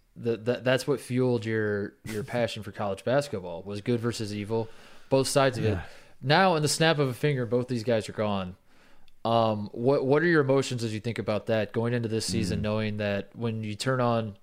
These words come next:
Speaker 1: well, I guess K will be there, I, I, but you know what I mean. Okay, going into two seasons from now, when you turn on the T V, it's gonna be Jon Scheyer and Hubert Davis
Speaker 2: Mm-hmm.
Speaker 1: coaching against each other in a Carolina Duke game.
Speaker 2: It's gonna feel very, uh,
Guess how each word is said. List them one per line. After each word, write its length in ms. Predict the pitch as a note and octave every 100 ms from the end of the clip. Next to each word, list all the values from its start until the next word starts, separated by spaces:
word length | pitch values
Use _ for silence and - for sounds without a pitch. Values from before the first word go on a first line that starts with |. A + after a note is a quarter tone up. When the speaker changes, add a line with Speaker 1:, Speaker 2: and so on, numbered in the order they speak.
| - - -
Speaker 1:
well, 80 | F3
I 20 |
guess 160 | G3
K 160 | - B2
will 120 | G2+
be 120 | F#2
there, 280 | F2 F2 F#2 F#2+
I, 120 | G2+
I, 40 |
but 240 | G2 A#2+ A#2
you 80 |
know 60 | A2
what 60 | F#2
I 40 |
mean. 100 | F#2+
Okay, 220 | B2+ D3+
going 280 | C3+ D#3 D#3+
into 160 | C#3+ B2+
two 340 | - - D3+
seasons 320 | C#3 B2 A2
from 120 | - G#2+
now, 260 | G#2 G2 - - - - - -
when 80 | A2+
you 60 |
turn 180 | G#2+ C3
on 100 | A#2
the 60 | G#2+
T 160 | A#2
V, 160 | A2+ G#2+
it's 120 | F#2+
gonna 140 | A2 G#2
be 80 |
Jon 260 | F#2+ A2 G2+
Scheyer 460 | - G#2 G2 F#2+ F#2
and 80 |
Hubert 280 | F#2 G2 F#2
Davis 480 | G2 F#2 F2+ F#2 F2
Speaker 2:
Mm-hmm. 100 | F2+ E2
Speaker 1:
coaching 300 | - G#2 G2
against 240 | F#2+ F#2 G2+
each 140 | -
other 240 | F#2+ F#2+
in 60 | F#2+
a 60 | F#2+
Carolina 400 | G#2+ G2+ F#2+ F2+
Duke 200 | F#2+ F#2
game. 280 | F2+ F2 - -
Speaker 2:
It's 160 | C#3
gonna 220 | - G#3+
feel 200 | - E3
very, 680 | A#2+ A2+ A#2 A2+ G#2+ G2 E2+
uh, 680 | D2+ F2+ F2 E2 E2 D#2